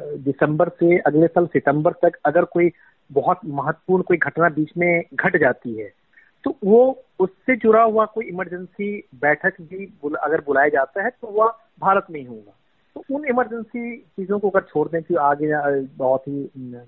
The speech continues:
जिस तरह से चीजें चल रही हैं, आपको याद होगा जब दो साल पहले, ठीक कोविड से पहले जब, न, चल रही थी जी ट्वेंटी का, इटली में जो हुआ था, अ, उसी समय अफगानिस्तान में विड्रॉल हो रहा था सैनिकों का, तो इटली में इमरजेंसी मीटिंग बुलाई। तो एक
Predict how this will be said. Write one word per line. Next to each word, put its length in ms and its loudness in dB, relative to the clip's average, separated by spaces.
जिस 80 -8
तरह 180 -10
से 100 -10
चीजें 340 -10
चल 160 0
रही 200 -4
हैं, 140 -16
आपको 200 4
याद 200 4
होगा 220 0
जब 260 -2
दो 180 0
साल 220 2
पहले, 320 -4
ठीक 260 -4
कोविड 280 -2
से 160 -4
पहले 260 -4
जब, 320 -4
न, 420 -14
चल 140 -2
रही 180 -4
थी 320 0
जी 160 -2
ट्वेंटी 360 -2
का, 400 -2
इटली 260 0
में 120 4
जो 100 4
हुआ 160 0
था, 420 -6
अ, 200 -10
उसी 160 -6
समय 220 -2
अफगानिस्तान 640 -2
में 100 -2
विड्रॉल 360 2
हो 140 -6
रहा 160 -4
था 180 -8
सैनिकों 380 -10
का, 140 -4
तो 200 2
इटली 340 -4
में 240 -2
इमरजेंसी 440 2
मीटिंग 340 -4
बुलाई। 260 -20
तो 220 4
एक 100 2